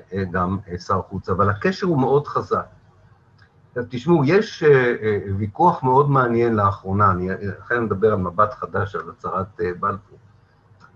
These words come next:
אה, ואני ש-, אני אכתוב על זה ב-, בתקציר. אה, ב-, אה, בשנת אלף תשע מאות שלושים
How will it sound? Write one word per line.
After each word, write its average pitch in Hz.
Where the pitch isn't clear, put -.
אה, 98
ואני 107
ש-, -
אני 117
אכתוב 147
על 160
זה 117
ב-, 98
בתקציר. 101
אה, 95
ב-, 110
אה, 95
בשנת 131
אלף 170
תשע 156
מאות 170
שלושים 127